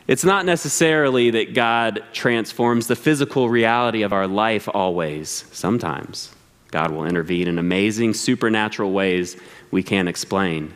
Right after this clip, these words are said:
But often God is saying, "Just enter in. Take on the mind of Christ.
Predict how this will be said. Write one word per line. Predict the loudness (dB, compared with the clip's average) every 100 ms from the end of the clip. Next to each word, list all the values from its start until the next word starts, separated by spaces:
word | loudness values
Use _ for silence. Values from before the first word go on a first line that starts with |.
| -20 _ _ _ _ -20 -20 -10 2
But | 4
often | 4 2 0 0 2
God | 2 2 0
is | -2
saying, | -2 0 0 -2
"Just | 0 0 0 -4 -10 -14 -4
enter | -2 -2 -4 -4
in. | -2 -2 -4 -6 -10 -20 -20 -20 _ -20 _ _ _ _ _ _ -8
Take | 0 0 2
on | 0 0
the |
mind | 0 0 -2 -4
of | -6
Christ. | -4 -2 -4 -10 -16